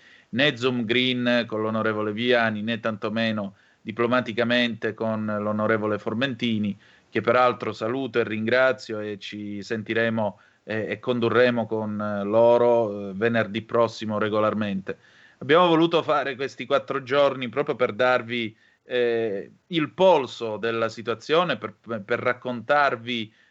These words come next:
eh, diciamo così, come stanno le cose. E noi non pretendiamo di avere chiaramente la verità in tasca, però ci è sembrato giusto, nello spirito di questa trasmissione,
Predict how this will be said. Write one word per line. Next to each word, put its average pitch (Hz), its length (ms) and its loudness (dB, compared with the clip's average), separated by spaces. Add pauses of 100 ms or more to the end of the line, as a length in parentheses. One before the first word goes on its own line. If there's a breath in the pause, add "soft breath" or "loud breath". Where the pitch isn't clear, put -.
eh, 113 440 0
diciamo 131 380 -4
così, 117 600 -6 (640 soft breath)
come 175 320 2
stanno 143 440 -2
le 127 120 0
cose. 95 560 -10 (460)
E 156 720 2 (320)
noi 156 280 0
non 170 160 0
pretendiamo 151 600 -2
di 131 80 -2
avere 127 260 0
chiaramente 120 760 -2
la 110 140 0
verità 113 280 -2
in 113 120 -2
tasca, 107 460 -2
però 170 180 4
ci - 140 -4
è 127 40 -4
sembrato 139 540 0
giusto, 117 400 -6
nello 110 240 -2
spirito 120 420 -4
di 104 100 -6
questa 120 300 0
trasmissione, 110 840 -2